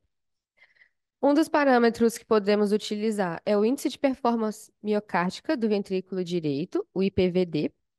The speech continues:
que é um índice de performance global da cavidade direita, então ele vai avaliar o ventrículo como um todo. Os intervalos de tempo de contração isovolumétrica, relaxamento isovolumétrico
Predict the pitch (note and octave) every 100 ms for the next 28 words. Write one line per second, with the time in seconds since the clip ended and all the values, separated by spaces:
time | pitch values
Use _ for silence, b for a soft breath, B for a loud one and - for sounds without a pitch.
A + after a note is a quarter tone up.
0 | _ _ _ _ _ _ _ A#3 A#3 B3+
1 | B3 B3 A#3 C4 A#3+ A#3 G#3+ G#3+ G#3 G3+
2 | G3+ F3+ G#3 D4+ G3 D3+ D#3+ - _ _
3 | _ _ F3 F#3+ F#3+ F3 E3+ D3 E3+ C4
4 | B3+ G3+ E4+ G#4 b b _ C4 C4 C4
5 | C4 C4 C4+ C4 C4+ C#4 D4+ D4 D#4+ E4
6 | F4 F4 F4+ A4 - - - _ _ _
7 | _ _ _ _ _ _ _ A3 B3+ C#4
8 | C#4 B3+ B3 B3 B3 - G#3+ E3+ - E3+
9 | F3+ G#3+ A#3 A3+ A3 G#3+ A3+ B3+ B3+ B3+
10 | A#3 A#3+ A#3+ F#3+ D#3 - - E3 b b
11 | _ G#3+ G#3 - F#3+ F#3+ B3 D#4 C#4 C4
12 | C4 B3+ A#3 D#3 - -